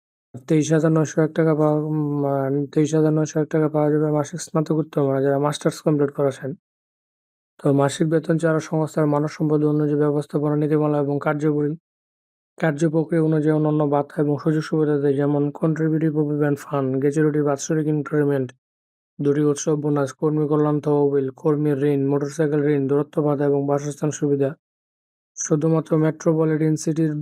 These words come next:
বাহিরে কর্মরত কর্মীদের জন্য প্রভৃতি পাবেন। মোবাইল বিল, প্রভিডেন্ট ফান্ড, গ্র্যাচুইটি,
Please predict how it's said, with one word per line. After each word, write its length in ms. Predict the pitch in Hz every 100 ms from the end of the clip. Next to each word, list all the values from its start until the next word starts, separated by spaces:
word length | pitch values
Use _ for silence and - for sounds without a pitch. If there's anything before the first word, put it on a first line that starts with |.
| 175 165
বাহিরে 400 | 139 139 143 156
কর্মরত 440 | 156 160 156 156 156 151
কর্মীদের 420 | 156 156 143 143
জন্য 180 | 147 147
প্রভৃতি 380 | 147 147 143 147
পাবেন। 300 | 143 131 127 127 _ _ _ _ _ _ _ _ _ _ -
মোবাইল 360 | 156 151 160 156
বিল, 160 | 151 139
প্রভিডেন্ট 420 | 147 151 156 147
ফান্ড, 240 | 156 147 139
গ্র্যাচুইটি, 500 | 143 143 147 143